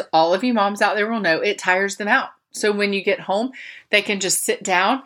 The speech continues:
and you can prepare dinner while they're relaxing and chilling, and then they're exhausted and they go to sleep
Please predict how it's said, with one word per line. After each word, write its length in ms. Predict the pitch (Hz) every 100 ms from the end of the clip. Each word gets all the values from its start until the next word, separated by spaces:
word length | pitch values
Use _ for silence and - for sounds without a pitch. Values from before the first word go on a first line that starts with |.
| - -
and 180 | 175 180
you 100 | 185
can 180 | 214 202
prepare 400 | 208 202 196 190
dinner 420 | 180 170 220 226
while 220 | 196 170
they're 260 | 175 175 175
relaxing 680 | 175 160 156 165 - 175
and 100 | 165
chilling, 400 | 160 175 160 156
and 180 | - 160
then 120 | 160
they're 160 | 151 139
exhausted 580 | 156 208 214 208 226 190
and 140 | 180
they 80 | 160
go 120 | 160
to 80 | 160
sleep 360 | - 151 139